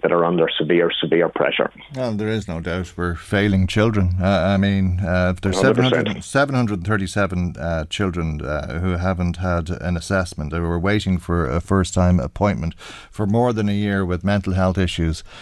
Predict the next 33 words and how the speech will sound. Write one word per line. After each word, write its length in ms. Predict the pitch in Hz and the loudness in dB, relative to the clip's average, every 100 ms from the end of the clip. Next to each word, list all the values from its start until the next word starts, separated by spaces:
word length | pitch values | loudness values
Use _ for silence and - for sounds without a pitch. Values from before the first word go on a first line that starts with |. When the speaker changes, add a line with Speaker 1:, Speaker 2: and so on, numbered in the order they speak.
| - - - | -20 -18 -2
Speaker 2:
Uh, 180 | 92 67 | 0 0
we're 120 | 92 | 0
failing 420 | - 101 87 82 - - | 2 2 2 0 -4 -2
each 260 | 120 104 101 | 0 2 2
and 100 | 90 | 2
every 160 | 78 | 2
one 160 | 78 78 | -2 -4
of, 220 | 78 - | -6 -6
uh, 120 | 78 | -6
those 260 | 78 80 80 | -4 -6 -6
children, 420 | - 80 80 82 | -6 -6 -6 -6
and 180 | 73 85 | -6 -2
there 100 | 90 | 0
is 440 | 92 92 80 - - | 0 0 -2 -6 -2
no 320 | 95 95 92 | 2 4 2
doubting 380 | 87 87 90 85 | 2 2 2 0
that. 220 | 82 80 | 0 0
And 80 | 90 | 2
I'm 120 | 98 | 2
sure 300 | - 131 104 | 4 4 4
that 140 | 82 78 | 2 0
there's 160 | 82 | 0
nobody 320 | 90 85 80 | 0 0 -2
who 100 | 80 78 | -2 -2
would 120 | 78 | -2
argue 340 | 78 78 76 | -2 -2 -4
with 120 | 71 | -4
that, 160 | 73 73 | -4 -2
that 140 | 78 | 0
that 180 | 82 80 | 2 2
is 240 | 80 73 - | 0 -4 -4
completely 580 | 82 - 87 - 82 - | -4 0 -2 0 -2 0
unacceptable. 720 | 87 78 87 82 - 85 | -2 0 0 -2 0 -4